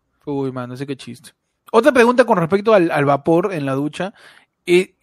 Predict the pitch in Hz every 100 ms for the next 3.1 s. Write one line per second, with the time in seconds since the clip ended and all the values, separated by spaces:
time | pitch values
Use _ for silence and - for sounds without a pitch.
0 | _ _ 180 175 190 208 269 294 320 220
1 | 170 151 160 196 - 156 139 170 175 190
2 | 156 - 160 160 151 151 147 127 127 147